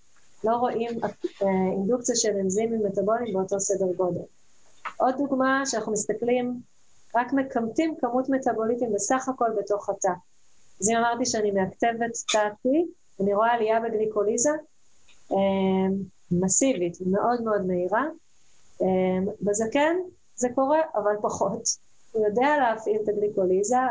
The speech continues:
אבל ברמה הרבה יותר נמוכה. אה, התא הצעיר, לצורך העניין, מפסיק,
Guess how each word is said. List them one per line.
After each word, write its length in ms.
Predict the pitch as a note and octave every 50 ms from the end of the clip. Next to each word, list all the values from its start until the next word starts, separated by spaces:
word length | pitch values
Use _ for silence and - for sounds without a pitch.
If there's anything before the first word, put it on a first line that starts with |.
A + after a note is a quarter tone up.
| A3 F#3
אבל 100 | F#3+ F#3+
ברמה 400 | F#3 F#3+ F#3 F#3 F#3 F#3+ G3 G3+
הרבה 280 | G3+ G3 F#3 E3+ F#3+ G3+
יותר 220 | G3+ G3 G3 F#3
נמוכה. 480 | F3 E3+ F3 E3+ E3+ E3+ - - - D#3 D#3+ D#3+ - _ - - - - - - - - - - - - -
אה, 60 | F3+ F3 F3 F3 E3+ E3+ E3+ E3+ E3+ E3+ - F3+
התא 140 | F#3 - A3+
הצעיר, 560 | G#3+ A3+ A#3+ - - A#3 - G#3 A#3+ C4 B3+
לצורך 460 | B3 B3 B3 - B3 B3 B3 B3 - B3+
העניין, 440 | B3 B3 A#3+ B3 B3 B3 B3 A3+
מפסיק, 400 | A3+ A3 - - - - C#4 C#4+